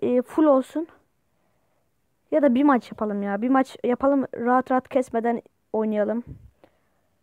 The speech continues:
Agüero. Agüero gidiyor. Vurdu. Kaleci Leno.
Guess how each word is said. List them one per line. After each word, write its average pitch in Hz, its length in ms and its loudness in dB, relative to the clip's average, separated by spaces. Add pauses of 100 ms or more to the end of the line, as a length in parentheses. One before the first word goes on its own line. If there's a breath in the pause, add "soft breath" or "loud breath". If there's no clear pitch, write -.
(100)
Agüero. 247 520 2 (420 soft breath)
Agüero 269 360 -2
gidiyor. 254 300 0
Vurdu. 330 880 2
Kaleci 240 420 -6
Leno. 233 440 -4